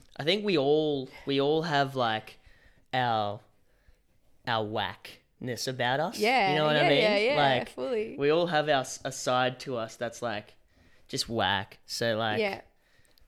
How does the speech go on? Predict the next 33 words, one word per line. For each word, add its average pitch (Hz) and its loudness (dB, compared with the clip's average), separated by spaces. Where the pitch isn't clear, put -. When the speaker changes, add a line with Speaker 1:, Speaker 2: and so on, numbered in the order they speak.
Speaker 1:
I 135 4
don't 127 0
know. 117 -2
Like, 110 -6
no 135 2
one's 143 4
perfect. 131 -6
You 127 -6
know 135 -2
what 131 -2
I - 0
mean? 135 2
I'm 208 4
Speaker 2:
Yeah. 143 4
Speaker 1:
not 139 2
perfect. 127 -4
Speaker 2:
Yeah, 214 4
and 127 4
when, 120 4
Speaker 1:
Like, - -2
Speaker 2:
I 214 2
guess 226 -2
when 233 -2
you 208 -6
Speaker 1:
we 196 -10
Speaker 2:
call 208 2
Speaker 1:
all 143 6
have 147 0
Speaker 2:
things 147 2
Speaker 1:
our, 131 2
like 131 2
Speaker 2:
out, 180 0
it's, - -8